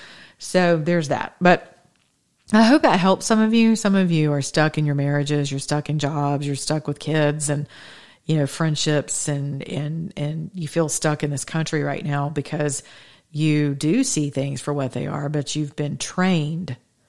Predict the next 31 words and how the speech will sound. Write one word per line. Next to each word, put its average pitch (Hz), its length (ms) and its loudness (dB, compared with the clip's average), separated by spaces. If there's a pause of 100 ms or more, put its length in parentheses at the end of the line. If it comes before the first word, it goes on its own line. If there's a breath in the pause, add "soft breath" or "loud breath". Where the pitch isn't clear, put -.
(300 soft breath)
that 147 240 -2
to 156 220 -2
be, 156 560 -2
you've 156 160 -4
been 147 240 -2
programmed 151 920 -2
to 147 120 -4
believe 151 640 0
that - 200 -8
to 151 80 -6
be 151 160 -4
a 139 120 -6
peacekeeper 170 1120 -4
is 147 160 -4
a 156 60 0
godly 151 480 -2
construct. 151 760 -6 (600 loud breath)
And 156 120 -2
I 151 60 -2
hope 202 460 -2
I've 147 180 0
made 143 180 0
it - 120 -10
clear 151 560 -4 (480 soft breath)
that 151 140 -2
it's 139 200 -6
not. 143 420 -8 (1160)
It 151 120 0
is 143 100 0
not 151 200 -6
scriptural. 170 880 0